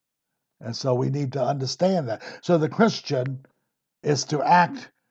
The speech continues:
as Christ would act. Now, let me get something straight. This bothers people. He's talking about the world as a whole and one another.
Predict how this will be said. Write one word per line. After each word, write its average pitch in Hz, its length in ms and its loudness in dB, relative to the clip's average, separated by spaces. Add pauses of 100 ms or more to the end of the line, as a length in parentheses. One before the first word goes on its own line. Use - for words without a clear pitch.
(120)
as 147 200 0
Christ 170 420 2
would 127 160 0
act. 123 460 0 (600)
Now, 139 360 4
let 151 440 0
me 160 100 -2
get 143 200 0
something - 260 0
straight. 143 540 4
This 135 300 -4 (340)
bothers 160 560 6
people. 95 720 -10 (1300)
He's 131 80 -14
talking 196 320 2
about 135 260 6
the 135 100 -4
world 120 460 2
as 110 160 -4
a 107 80 -8
whole 101 480 -2 (880)
and 143 160 0
one 139 200 8
another. 131 600 2